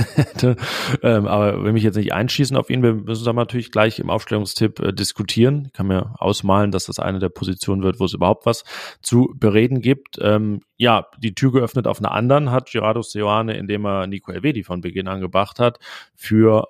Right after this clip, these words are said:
Marvin Friedrich. Ähm, ja, viel Lob für Marvin Friedrich zuletzt. Jetzt die Entscheidung für Elvedi, der natürlich auch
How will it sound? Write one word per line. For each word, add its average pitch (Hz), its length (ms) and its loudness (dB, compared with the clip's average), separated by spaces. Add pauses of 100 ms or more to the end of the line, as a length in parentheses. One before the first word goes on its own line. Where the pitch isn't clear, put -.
Marvin 98 580 0
Friedrich. 135 800 -2
Ähm, 104 560 -2
ja, 95 280 4 (260)
viel 110 180 0
Lob 107 320 4
für 101 80 -4
Marvin 98 300 -2
Friedrich - 600 -4
zuletzt. - 600 0 (180)
Jetzt - 600 -4
die 92 140 -4
Entscheidung 98 540 0
für 98 500 2 (360)
Elvedi, 95 500 -2
der 90 360 -2 (120)
natürlich - 400 -8
auch - 240 -2